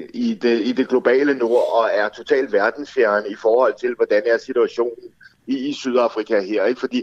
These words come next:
det er jo det, man skal være opmærksom på her, at det er faktisk, at de her ting omkring, øh, trofæjagt i, i Sydafrika er utrolig velorganiseret. Øh, så det er den ene del af det,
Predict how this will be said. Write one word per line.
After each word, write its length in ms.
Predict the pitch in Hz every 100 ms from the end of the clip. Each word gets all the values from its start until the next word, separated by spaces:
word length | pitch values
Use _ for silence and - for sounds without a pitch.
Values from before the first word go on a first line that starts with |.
| -
det 240 | 127 -
er 60 | 123
jo 60 | 120
det, 100 | 151
man 140 | 165
skal 160 | - 139
være 140 | 117
opmærksom 520 | 104 - 117 - 131 127
på 200 | 120 117 117
her, 160 | 123 - - -
at 140 | 98 -
det 160 | 135
er 80 | 127 -
faktisk, 400 | 113 - 127 -
at 80 | 107
de 60 | 156
her 140 | 160
ting 260 | 131 151 135
omkring, 380 | 123 123 127 123 _ _ - 110
øh, 140 | 107
trofæjagt 720 | - 104 143 147 135 113 104 _
i, 380 | 104 113 113 135
i 40 |
Sydafrika 680 | - 143 139 120 117 110 107 - _ _ -
er 160 | 107 107
utrolig 760 | 131 - - 160 170 151 120 - -
velorganiseret. 1000 | 110 123 113 - 98 90 - 92 82 78 _ _ _ -
Øh, 320 | 95 92 95
så 80 | 104
det 120 | 147
er 40 |
den 100 | 156
ene 200 | 135 156 160
del 260 | 139 123
af 200 | 92 90
det, 120 | 120